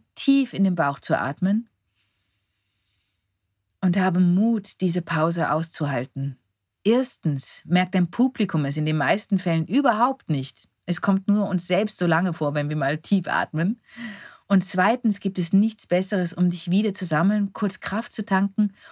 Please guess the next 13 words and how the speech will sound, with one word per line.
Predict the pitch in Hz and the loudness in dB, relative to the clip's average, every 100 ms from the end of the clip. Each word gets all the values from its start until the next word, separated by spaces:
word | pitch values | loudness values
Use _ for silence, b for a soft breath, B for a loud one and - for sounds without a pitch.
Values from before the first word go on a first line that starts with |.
| B | B
um | - | 2
mit | 175 165 | 2 2
voller | - 214 233 226 | 0 2 2 -2
Strahlkraft | - 160 160 196 - - 170 | -2 2 2 0 0 -2 0
in | 170 | 2
deiner | 165 165 | 2 0
Indifferenzlage | 180 190 - 165 160 165 180 151 170 | 0 0 0 0 0 0 0 0 2
weiterzumachen. | 156 147 156 160 139 120 135 143 143 _ _ _ _ _ _ _ - | 0 0 -2 -4 -2 -2 -4 -8 -8 _ _ _ _ _ _ _ -2
Drittens | 180 185 220 196 | -2 2 0 0
wirkt | 175 175 | -2 -2
es | 170 | -2
einfach | 160 156 160 | -2 -2 -4
souverän | - 208 226 175 165 175 185 | -2 0 2 0 0 -2 -4